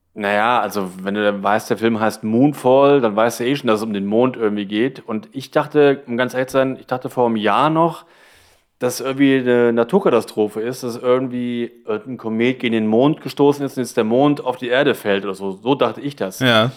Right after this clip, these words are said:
Speaker 1: Ich hab nicht, ich hab nicht gewusst, dass es irgendwie um Aliens
Speaker 2: Nee,
Speaker 1: geht.
Speaker 2: das hab ich auch nicht gewusst.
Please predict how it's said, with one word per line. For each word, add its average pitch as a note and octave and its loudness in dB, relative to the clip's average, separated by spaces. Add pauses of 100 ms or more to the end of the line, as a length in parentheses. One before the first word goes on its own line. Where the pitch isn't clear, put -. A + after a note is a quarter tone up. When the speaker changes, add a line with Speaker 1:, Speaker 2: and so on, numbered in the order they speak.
Speaker 1:
Ich - -4
hab B2 0
nicht, D3+ 0
ich C#3 -4
hab B2 0
nicht D#3 0
gewusst, D3+ 2
dass C#3+ 2
es C3+ -8
irgendwie C3+ -4
um A#2+ -2
Aliens B2+ 0
Speaker 2:
Nee, C#3+ 4
Speaker 1:
geht. C#3 2
Speaker 2:
das C#3 2
hab G#3 0
ich A3 0
auch D3+ 2
nicht A2+ -2
gewusst. G2 -6